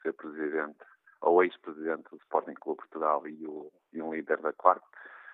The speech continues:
eu acho que isto já era expectável que viesse a acontecer menos dia, mais dia, menos dia.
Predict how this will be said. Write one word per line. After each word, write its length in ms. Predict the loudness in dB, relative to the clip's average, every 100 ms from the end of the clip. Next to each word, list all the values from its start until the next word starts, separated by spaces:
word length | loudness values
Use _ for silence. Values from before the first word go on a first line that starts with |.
| -20 -20 -20 _ 2
eu 160 | 8
acho 200 | 8 6
que 80 | -10
isto 140 | 0
já 80 | 6
era 140 | 6 6
expectável 640 | -4 -12 -2 0 0 -2
que 100 | -4
viesse 220 | -4 -2
a 40 | -6
acontecer 440 | -10 -18 -8 -8
menos 240 | -6 -14 -8
dia, 260 | -4 -4 -2
mais 200 | -2 -2
dia, 140 | -2 -4
menos 240 | -6 -8
dia. 340 | -6 0 0